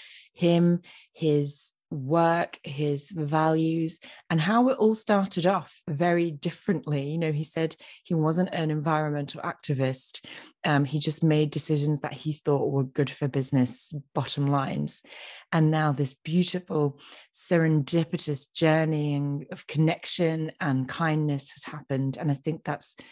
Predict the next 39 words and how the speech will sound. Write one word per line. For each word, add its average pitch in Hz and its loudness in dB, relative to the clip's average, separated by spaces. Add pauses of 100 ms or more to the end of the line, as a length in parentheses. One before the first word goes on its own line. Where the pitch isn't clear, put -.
(240)
so, 151 0
so - -2
stunning 151 -2
and 135 -4
so 143 -4
inspiring. 139 -4 (960)
Please, 190 4
please 180 2
do 180 2
check 165 -6
out 160 -2
their 151 2
website, 147 -4 (380)
christy 165 -2
dawn 151 0
dot - -2
com, 165 -2 (480)
and 156 0
read 196 2
through, 190 2 (120)
read 247 2
through 247 0
all 208 -2
their 226 2
blogs. 190 -2
Honestly, 208 -4
they're 147 -8
fascinating. 160 -4
They've 151 0
got - -8
some 165 0
amazing, 175 0 (320)
um, 165 0
information, 196 0
as 165 -4
I 156 -2
mentioned, 170 -2
about 156 -6
the 160 0